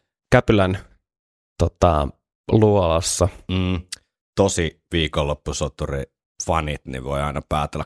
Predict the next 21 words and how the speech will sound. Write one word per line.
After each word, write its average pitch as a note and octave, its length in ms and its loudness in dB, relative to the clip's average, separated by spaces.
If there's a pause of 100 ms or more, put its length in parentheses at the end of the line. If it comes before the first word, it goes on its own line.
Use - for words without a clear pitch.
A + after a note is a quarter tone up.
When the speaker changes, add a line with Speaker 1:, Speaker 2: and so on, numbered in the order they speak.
Speaker 2:
kaivun D2+ 440 -2
määrästä, D2+ 560 -4
että - 200 -6
missä G2+ 280 -2
näitä F2+ 220 0
Speaker 1:
Ai, C#3+ 80 6
Speaker 2:
äänitellään. G#2 640 -2 (140)
Speaker 1:
kyllä. G2+ 320 4 (340)
Täällä, A#2 320 6 (200)
tä-, A#2 160 4 (440)
täällähän G#2 360 4
me G2 80 4
ollaan G2 260 4
äänitetty, G2 540 0 (100)
tota, F#2 460 0 (480)
kaikkia G#2+ 360 2
oikein G2+ 280 2
suosituimmat G2+ 600 0
jaksot - 640 0
selkeästi. F2+ 560 0
Speaker 2:
Kyllä. - 120 -14